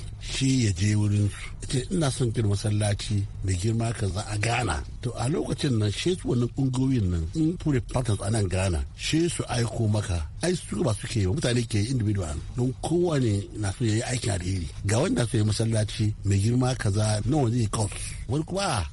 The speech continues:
su shiga kuɗi kaza, ana son masallaci mai girma kaza, ku ya ku yi." To shi ku gina masallaci a yanda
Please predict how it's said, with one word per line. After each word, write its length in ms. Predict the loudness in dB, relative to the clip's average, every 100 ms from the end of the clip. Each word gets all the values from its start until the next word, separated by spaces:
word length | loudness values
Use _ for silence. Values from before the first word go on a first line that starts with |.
| -6
su 80 | -2
shiga 180 | 0 0
kuɗi 220 | 0 0
kaza, 340 | 2 2 0 0
ana 160 | 0 0
son 120 | 0
masallaci 380 | 0 2 2 2
mai 100 | 0
girma 260 | 2 0 0
kaza, 220 | 0 0
ku 140 | 0
ya 80 | -2
ku 140 | 0
yi." 400 | 0 0 0 0 -2
To 100 | -2
shi 280 | 0 0 0
ku 200 | 0 -2 0
gina 160 | 2
masallaci 840 | 2 0 0 0 0 0 0 0 0 -2
a 100 | 0
yanda 500 | 0 2 0 0 -2